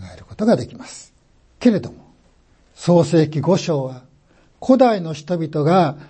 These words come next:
どんなに長く元気で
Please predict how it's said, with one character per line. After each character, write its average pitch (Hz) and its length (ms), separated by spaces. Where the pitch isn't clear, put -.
ど 165 240
ん 240 240
な 240 140
に 220 200
長 208 340
く 143 160
元 160 400
気 - 160
で 151 380